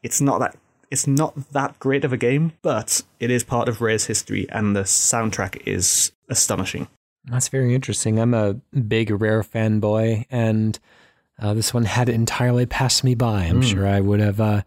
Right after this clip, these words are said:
Speaker 2: got something out of at least the soundtrack, because, uh, David Wise, of course, of the Donkey Kong Country series, most
Speaker 1: Yeah.
Speaker 2: famously, and still doing Donkey Kong music to this day, among other things.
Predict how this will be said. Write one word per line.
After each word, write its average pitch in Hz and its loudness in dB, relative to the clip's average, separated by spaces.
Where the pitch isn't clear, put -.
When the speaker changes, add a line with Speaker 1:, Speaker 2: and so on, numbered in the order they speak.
Speaker 2:
got 123 -2
something 127 2
out 123 2
of 120 0
at 113 -2
least 135 0
the 131 2
soundtrack, 117 -2
because, 110 0
uh, 104 2
David 117 0
Wise, 110 2
of 104 -6
course, 113 0
of 107 -2
the 104 -4
Donkey 107 0
Kong 104 0
Country 120 0
series, 123 2
most 117 4
Speaker 1:
Yeah. - -14
Speaker 2:
famously, 117 0
and 110 0
still 165 2
doing 143 2
Donkey 123 -2
Kong 135 2
music 123 2
to - 2
this 135 2
day, 107 2
among 110 2
other 104 2
things. 131 -2